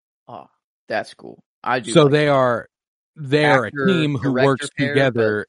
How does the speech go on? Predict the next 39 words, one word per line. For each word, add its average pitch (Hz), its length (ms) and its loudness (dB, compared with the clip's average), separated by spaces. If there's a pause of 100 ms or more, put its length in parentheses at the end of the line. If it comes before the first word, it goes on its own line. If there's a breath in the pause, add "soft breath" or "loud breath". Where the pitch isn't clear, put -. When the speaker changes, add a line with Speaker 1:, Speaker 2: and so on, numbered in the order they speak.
Speaker 2:
and 101 460 -10 (400)
Speaker 1:
that's 131 240 -4
a 127 60 -12
Speaker 2:
they, 123 260 -2
Speaker 1:
cooler 120 220 -4
Speaker 2:
they 120 100 -6
Speaker 1:
pair, 117 140 -2
Speaker 2:
make 113 120 -4
Speaker 1:
I 113 60 -4
Speaker 2:
shit 107 80 -6
Speaker 1:
think. 113 100 -10
Speaker 2:
happen. 120 460 -4
Speaker 1:
Yeah. - 240 -20 (220)
Speaker 2:
Um, 104 460 -6 (480)
and 156 160 -2
that, 123 200 -4
that 147 140 2
goes 147 180 2
for 139 140 -2
a 127 60 0
Speaker 1:
Mm. - 20 -4
Speaker 2:
lot 123 180 -2
of 123 80 -2
directors 107 520 -4
and 101 100 -10
their 101 80 -10
cinematographers. 92 920 -12
They're, 104 340 -8
they're 104 240 -6
very 113 240 -2
s-, - 200 -14
like, 104 300 -8
I 110 80 -8
think 117 240 -8
James 113 260 -6
Gunn 110 280 -8
had 110 180 -10
the 98 80 -14
same 104 400 -10